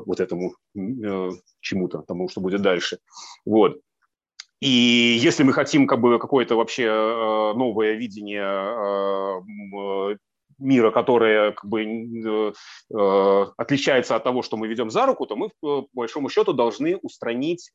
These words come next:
себя, э, из, максима-, максимально устранить себя из, э, процесса управления этим штук-, этой штукой, как минимум вот на, на, на этапе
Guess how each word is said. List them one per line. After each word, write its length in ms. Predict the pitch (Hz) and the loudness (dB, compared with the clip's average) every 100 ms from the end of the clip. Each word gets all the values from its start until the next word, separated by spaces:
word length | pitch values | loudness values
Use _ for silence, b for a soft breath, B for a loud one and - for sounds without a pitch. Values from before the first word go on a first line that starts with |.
| 135 | -14
себя, 600 | - 123 113 151 180 180 _ _ _ _ - | -8 -4 2 4 2 0 _ _ _ _ -2
э, 240 | 117 113 127 | 4 4 2
из, 320 | 147 131 - - | -2 -6 -6 0
максима-, 440 | 139 135 147 185 | 0 2 2 2
максимально 420 | 147 - 156 185 | 0 0 2 2
устранить 420 | 156 - 127 151 - | 0 -2 -4 -4 -6
себя 360 | 120 139 156 | -2 0 2
из, 380 | 160 143 135 117 | 0 -6 -8 -4
э, 480 | 131 123 120 117 113 - | -2 0 2 2 0 -4
процесса 440 | 117 - 151 131 | -6 -6 -6 -6
управления 440 | 127 131 139 117 | -4 -2 -2 -4
этим 160 | 104 110 | -8 -12
штук-, 320 | - 226 - | -8 -8 -2
этой 180 | 143 120 | -4 -2
штукой, 500 | - 240 202 139 - - | -4 -2 0 0 -2 -4
как 180 | - 135 | -4 0
минимум 460 | 165 202 175 139 127 | 0 0 0 -4 -6
вот 160 | 113 - | -8 -8
на, 240 | 117 117 113 113 | -6 -4 -6 -8
на, 200 | 113 117 | -8 -6
на 280 | 113 120 117 | -4 -2 -2
этапе 540 | 117 156 - 139 131 | -2 -4 -4 -6 -6